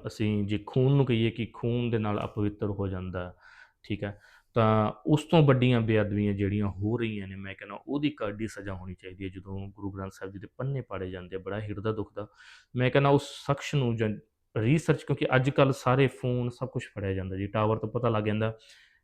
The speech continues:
ਕਿਹੜੇ ਬੰਦਾ ਕਿਹੜੇ ਟਾਈਮ ਕਿੱਥੇ ਸੀਗਾ। ਜੇ ਤੁਸੀਂ ਮੈਨੂੰ ਇਹ ਕਹਿੰਦੇ ਹੋ ਕਿ ਉਹ ਮਨੁੱਖ, ਅੱਜ ਕੱਲ੍ਹ ਹਰ ਕੋਈ ਮਨੁੱਖ ਫੋਨ ਲੈ ਕੇ, ਤੁਸੀਂ ਸਿਆਣੇ ਹੋ ਜੀ, ਠੀਕ ਆ, ਅਸੀਂ ਅਮਰੀਕਾ ਕੈਨੇਡਾ 'ਚ ਰਹਿੰਦੇ ਹਾਂ, ਸਾਡੇ ਰਿਸ਼ਤੇਦਾਰ ਦਾ ਐਕਸੀਡੈਂਟ ਹੋ ਗਿਆ ਸੀਗਾ ਜੀ।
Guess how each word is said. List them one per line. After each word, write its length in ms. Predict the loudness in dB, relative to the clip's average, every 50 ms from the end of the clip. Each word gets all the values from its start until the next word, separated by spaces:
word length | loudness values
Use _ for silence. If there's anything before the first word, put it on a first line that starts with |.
| _ _ 4
ਕਿਹੜੇ 240 | 6 8 10 10 8
ਬੰਦਾ 560 | 8 6 4 4 4 4 4 6 6 4 4
ਕਿਹੜੇ 300 | 2 0 0 2 2 2
ਟਾਈਮ 240 | 2 0 0 -2 -2
ਕਿੱਥੇ 300 | -4 -10 -12 -12 -12 -12
ਸੀਗਾ। 320 | -12 -12 -14 -14 -14 -16 -18 _ _ _ _ _ _ _ -8 -2
ਜੇ 140 | 0 0
ਤੁਸੀਂ 260 | 2 2 0 2 2 2
ਮੈਨੂੰ 260 | 4 4 2 2 2 4
ਇਹ 160 | 4 4 6
ਕਹਿੰਦੇ 340 | 4 4 2 4 2 2 0
ਹੋ 60 | 0
ਕਿ 340 | 0 0 2 2 2 0 -2 -8 -20 -20 -20 -20 _ _ 4
ਉਹ 180 | 6 6 8
ਮਨੁੱਖ, 440 | 6 6 4 4 2 2 -2 -6 0 2 2
ਅੱਜ 160 | 4 4 2
ਕੱਲ੍ਹ 220 | 4 4 4 4 2
ਹਰ 220 | 2 2 2 2
ਕੋਈ 180 | 4 6 4 6
ਮਨੁੱਖ 320 | 6 4 2 0 -2 -4
ਫੋਨ 300 | -8 -4 0 2 2 4
ਲੈ 80 | 2 2
ਕੇ, 200 | 2 0 -2 -2 -4 _ _ _
ਤੁਸੀਂ 180 | -4 -2 -2 -2
ਸਿਆਣੇ 400 | 0 2 2 2 2 2 2 0
ਹੋ 80 | 0
ਜੀ, 180 | -2 -4 -8 -14 -18 _ _ _ _ _ _ _
ਠੀਕ 180 | -8 -4 -2 -2
ਆ, 40 | -2
ਅਸੀਂ 180 | 0 0 0
ਅਮਰੀਕਾ 320 | 2 2 0 0 0 0 0
ਕੈਨੇਡਾ 320 | 0 0 0 0 0 0
'ਚ 100 | -2 0
ਰਹਿੰਦੇ 320 | -2 -2 -2 -2 -2 -2
ਹਾਂ, 100 | -2 -4 -6 -10 _ _ -20 -20 -20 _ _ _ _ _ _ _ _ _ _ _ _ _ _ _ _ _ -20
ਸਾਡੇ 300 | -2 2 6 8 8 8
ਰਿਸ਼ਤੇਦਾਰ 360 | 8 8 8 10 10 10 12
ਦਾ 120 | 12 12
ਐਕਸੀਡੈਂਟ 440 | 10 10 8 4 4 4 6 6 6
ਹੋ 180 | 6 6 6 8
ਗਿਆ 160 | 10 8 8
ਸੀਗਾ 260 | 8 6 4 4 4
ਜੀ। 360 | 4 4 4 4 4 2 0